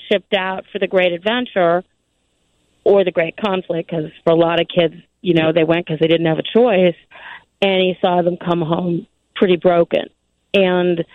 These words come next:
not a lot of parades in the streets and not a lot of "How do we help you?" And,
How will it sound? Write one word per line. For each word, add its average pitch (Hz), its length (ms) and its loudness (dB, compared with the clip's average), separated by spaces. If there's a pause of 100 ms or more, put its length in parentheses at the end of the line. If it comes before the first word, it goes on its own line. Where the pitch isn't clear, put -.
(580)
not 180 400 2
a 185 60 4
lot 175 300 2
of 175 100 -2
parades 170 380 0
in 165 100 -6
the 160 180 -6
streets 165 440 0
and 165 160 2
not 160 240 0
a 170 40 4
lot 160 400 2
of 156 340 2 (440)
"How 175 180 -2
do 170 80 2
we 160 120 0
help 175 320 0
you?" 156 400 -2 (460)
And, 170 580 0